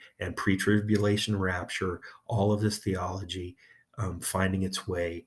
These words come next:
into the Presbyterian Church. And, um, he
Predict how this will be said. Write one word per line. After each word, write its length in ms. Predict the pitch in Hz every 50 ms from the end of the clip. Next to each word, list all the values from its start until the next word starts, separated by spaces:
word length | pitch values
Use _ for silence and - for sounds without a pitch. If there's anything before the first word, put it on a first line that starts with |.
| _ -
into 520 | 87 - - - - 95 87 90 90 87 - - - _ _
the 60 | -
Presbyterian 840 | - - - - - - - 117 - - - 85 80 80 82 82 85
Church. 680 | - - - 127 113 92 98 - - - - - - - - - _ _ - - - - - - - - - _ - _ -
And, 600 | 101 98 92 92 90 90 92 90 90 95 110 113 117 - -
um, 520 | 117 92 87 87 87 87 90 98 98 104 - _ _ _ _ _ _ - _ _ - _ _ -
he 580 | - - 113 101 98 95 95 95 95 95 -